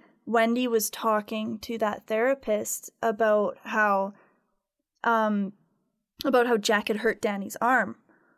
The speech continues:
then she said it happened, like, five months ago, or she said something about how it, it only happened five months ago and then he got sober right away. And then he, and then Jack later on in the movie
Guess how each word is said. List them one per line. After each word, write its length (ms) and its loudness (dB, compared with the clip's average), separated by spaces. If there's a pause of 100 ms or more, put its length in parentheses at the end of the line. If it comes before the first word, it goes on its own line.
(340)
then 420 0
she 240 -2
said 280 0
it 180 -2
happened, 480 -2
like, 220 -6
five 340 -6
months 440 -8 (160)
ago, 360 2
or 140 2
she 160 0
said 200 2
something 320 0
about 240 2
how 180 2
it, 100 -4 (580)
it 260 4
only 260 2
happened 360 0
five 180 2
months 180 -2
ago 160 2
and 140 2
then 180 0
he 460 -4
got 220 -4
sober 400 0
right 200 -2
away. 420 -8
And 180 2
then 240 2
he, 400 0 (280)
and 120 0
then 140 0
Jack 340 2
later 200 4
on 120 2
in 80 -4
the 60 -4
movie 440 2